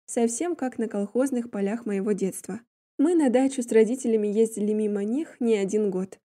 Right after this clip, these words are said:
И у бабушки в деревне я такое видела. Огородники, ответственные за картофель, получили строгое наставление:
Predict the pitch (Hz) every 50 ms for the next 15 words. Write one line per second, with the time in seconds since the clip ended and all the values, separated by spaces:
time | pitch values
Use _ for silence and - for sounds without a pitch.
0 | _ _ _ _ _ - - 262 254 254 233 208 226 226 220 214 233 233 - 240
1 | 220 190 202 220 196 214 240 277 285 254 233 214 214 214 214 214 202 - 190 214
2 | 233 240 220 226 190 190 - 208 202 202 208 - _ _ _ _ _ _ _ _
3 | - - 233 214 226 226 240 262 359 - 349 311 294 - - 214 233 - - _
4 | _ _ _ - 277 277 269 233 226 208 214 - - - 220 208 208 208 208 208
5 | 208 214 208 208 - 214 214 - - 302 370 381 - 285 254 233 233 - _ _
6 | _ _ - - 240 240 240 233 240 - 330 370 370 359 349 339 - - - -
7 | 226 240 226 247 247 240 233 233 233 - 233 220 214 214 208 202 208 208 214 233
8 | -